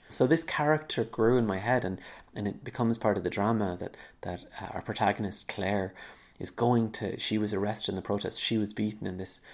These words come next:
barracks, and she's going back, and she discovers an identity card and tracks down someone who can, she hopes can tell her some of what happened to her. It's an incredible thrill to touch history in that way,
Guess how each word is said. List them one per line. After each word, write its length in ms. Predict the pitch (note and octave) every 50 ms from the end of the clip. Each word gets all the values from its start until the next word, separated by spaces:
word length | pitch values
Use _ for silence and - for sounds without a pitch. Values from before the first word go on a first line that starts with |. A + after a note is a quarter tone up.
| - - _
barracks, 380 | - G2+ A#2+ A#2 G2+ F#2 - -
and 100 | - -
she's 120 | - -
going 300 | - - A2 A2 G#2 G2+
back, 380 | G#2+ A2 A#2+ C3 A#2 - - - - - - -
and 100 | G2 -
she 160 | - - A#2+
discovers 500 | A#2+ - - - - A#2+ B2+ C3 A#2+ -
an 80 | A#2 G2
identity 400 | - G2 G2+ A#2 - - - A2+
card 240 | - - G2 F#2+ F#2
and 100 | F2+ -
tracks 340 | - - A2 G#2 - - -
down 260 | - G2+ A2 A#2 A#2
someone 340 | A#2+ - A2+ A2+ G#2+ F#2+ F#2+
who 60 | F#2
can, 200 | - - - - - - - - - - - - _
she 180 | - - G#2
hopes 360 | G2+ A2 A#2+ C#3 - - -
can 140 | - - F#2
tell 260 | - - G2+ G#2 A#2+
her 120 | B2 G#2 F2+
some 280 | - - G2+ G2 F#2+
of 80 | F#2 -
what 220 | - - F2 - -
happened 380 | G#2 G2 G2 - - G#2+ -
to 80 | - -
her. 220 | - - - - - _ _ _ _ _ _ _ _ _
It's 160 | - B2+ - B2+
an 80 | A#2+
incredible 500 | A#2 A#2 - - C3+ C3+ D3 C3+ C#3 B2+
thrill 460 | C3 - - - A2+ A#2 B2 C3 B2+
to 160 | C3 - - -
touch 300 | - - G2 - - -
history 300 | A2 - - - G#2+ G#2+
in 80 | G2+
that 200 | G2 - - -
way, 340 | G2 G2+ G#2+ A2 G2+ F2+